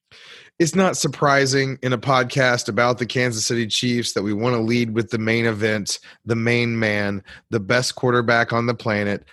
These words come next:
the best N F L player on the planet, Patrick Mahomes. Now, I might be biased because I watched Patty in college. I mean, he went to my college, but still, he really does have the juice. He really does have everything you would want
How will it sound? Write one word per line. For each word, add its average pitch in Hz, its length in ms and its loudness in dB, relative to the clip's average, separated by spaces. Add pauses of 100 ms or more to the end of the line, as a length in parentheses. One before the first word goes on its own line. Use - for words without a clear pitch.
the 131 100 0
best 131 260 0
N 127 120 0
F 120 180 -2
L 139 220 4
player 113 400 2
on 107 120 -2
the 104 80 -6
planet, 107 520 -6 (260)
Patrick 123 380 0
Mahomes. 104 580 -6 (280)
Now, 135 120 0
I 143 80 2
might 139 220 2
be 123 140 -2
biased 113 500 2
because 110 260 -2
I 113 80 4
watched 110 380 0
Patty 110 300 2
in 104 120 -4
college. 104 480 0
I 104 40 -2
mean, 104 100 -2
he 107 120 -4
went 107 220 -2
to - 80 -4
my 104 200 0
college, 104 460 0
but 101 160 -4
still, 110 460 0 (360)
he 170 240 -2
really 131 340 2
does 117 320 0
have 110 380 0
the 110 100 -2
juice. 107 480 -4
He 147 160 -2
really 131 200 2
does 120 260 2
have 110 220 2 (140)
everything 131 460 2
you 110 100 -2
would 107 160 -2
want 104 400 -2